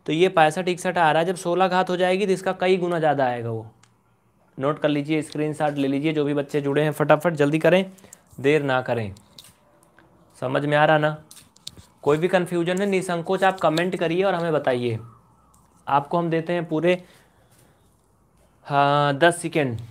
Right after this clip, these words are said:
पूरे दस सेकेंड। मैं भी कोशिश कर रहा हूँ वीडियो प्ले करने का।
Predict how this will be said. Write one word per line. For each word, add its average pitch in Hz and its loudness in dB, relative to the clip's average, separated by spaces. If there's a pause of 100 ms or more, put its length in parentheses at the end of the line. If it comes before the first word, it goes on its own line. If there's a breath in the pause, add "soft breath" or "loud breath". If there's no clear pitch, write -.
(460 soft breath)
पूरे 170 4
दस 175 0
सेकेंड। 185 -2
मैं 165 0
भी 180 0
कोशिश 160 -4
कर 160 2
रहा 160 4
हूँ 165 2
वीडियो 160 0
प्ले 165 2
करने 160 2
का। 190 4